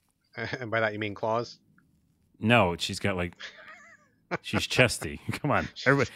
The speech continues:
Speaker 2: the internet's talking about it. Come on.
Speaker 1: The internet's talking. The internet's talking. So I guess my question to you,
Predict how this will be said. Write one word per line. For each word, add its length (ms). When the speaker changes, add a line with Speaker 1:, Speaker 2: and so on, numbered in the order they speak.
Speaker 2:
the 180
internet's 380
talking 400
about 240
it. 80
Come 140
on. 40
Speaker 1:
The 100
internet's 380
talking. 480
The 60
internet's 260
talking. 220
So 160
I 80
guess 180
my 100
question 360
to 60
you, 360